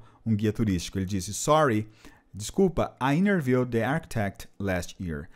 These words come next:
Eu entrevistei o arquiteto no ano passado. Last year.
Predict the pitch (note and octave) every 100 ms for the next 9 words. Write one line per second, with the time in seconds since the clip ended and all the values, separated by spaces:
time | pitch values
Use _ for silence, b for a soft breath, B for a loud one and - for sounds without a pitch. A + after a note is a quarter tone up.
0 | b b b - A#2 B2 - D#3 G#3 E3+
1 | D3+ B2+ - G#2 G2 B2+ B2+ B2 A2 -
2 | - F2+ F2+ G2+ D#3+ F#3+ b b D3 E3
3 | G#2 G2+ D3+ D3+ - C#2+ B1+ A1 - -
4 | _ - E2+ F#2 G#2+ - - E2 A1+ A1